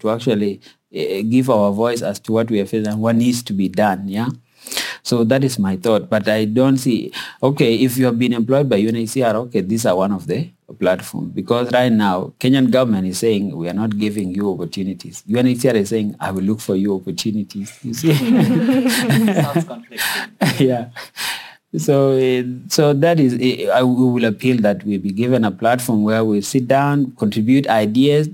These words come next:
Speaker 1: The government, as the, as the, as the owner of, uh, s-, who offer services, should just go and sit down and see whether they are brilliant, whether they can adopt them or not. Yeah. So that is what we can say. Thank you.
Speaker 2: Okay. Yeah. So,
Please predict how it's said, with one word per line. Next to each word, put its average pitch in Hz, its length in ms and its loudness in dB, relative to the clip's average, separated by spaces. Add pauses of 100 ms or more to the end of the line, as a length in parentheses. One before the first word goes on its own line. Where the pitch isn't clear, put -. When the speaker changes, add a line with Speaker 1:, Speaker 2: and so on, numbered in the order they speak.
(120)
Speaker 1:
The 117 120 -2
government, 127 500 4
as 113 240 0
the, 107 540 2
as 110 340 2
the, 104 460 0 (280)
as 113 300 0
the 110 540 2 (180)
owner 139 300 2
of, 101 420 0
uh, 101 440 0
s-, - 260 -14
who 143 480 0
offer 127 260 2
services, 107 540 -4
should 92 180 -10
just 110 240 0
go 104 60 2
and 95 180 0
sit 101 140 -4
down 101 180 0
and 90 180 -8
see 101 200 -4
whether 98 240 -2
they 90 140 -6
are 82 80 -4
brilliant, 104 460 -2
whether 98 200 -4
they 92 120 -8
can 90 160 -10
adopt 92 380 -2
them 101 180 -6
or 87 120 -8
not. 85 280 -8
Yeah. 92 260 -10 (220)
So 95 200 -4
that 104 180 2
is 98 180 -4 (160)
what 98 200 -6
we 92 80 -6
can 87 200 -12
say. 92 140 -14
Thank 98 320 -12 (400)
you. - 60 -10
Speaker 2:
Okay. 95 260 -16 (420)
Yeah. 120 120 -6 (260)
So, 120 80 -12